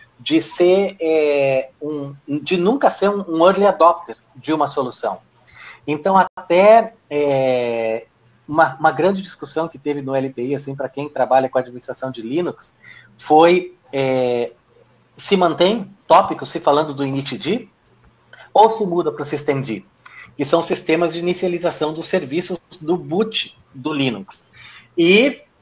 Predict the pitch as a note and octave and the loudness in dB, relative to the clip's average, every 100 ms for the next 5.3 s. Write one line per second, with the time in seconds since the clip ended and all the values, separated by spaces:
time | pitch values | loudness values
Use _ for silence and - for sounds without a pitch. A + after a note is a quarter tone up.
0 | _ E3+ F#3+ G#3+ A3+ F3+ G#3 B3 A3 G#3+ | _ -2 0 0 -2 -6 -6 -6 -6 -6
1 | - A3 A#3 A#3 A3+ F#3+ G3 F#3 D#3 D#3 | -8 -4 -4 -2 0 2 2 0 -4 -6
2 | G#3 C#3 E3 B3+ - F3 G3 - C#3+ D3 | -10 -6 -4 -4 2 2 2 2 0 2
3 | D#3 - - F3+ A3 A#2+ C3+ C3 - D#3+ | -4 -4 0 0 0 -6 -4 -6 -4 -2
4 | C#3 C#3 C3 - C3 B2+ - B2+ C#3 C#3 | -2 -4 -10 -8 -8 -8 -10 -12 -8 -6
5 | E3 - | -6 -6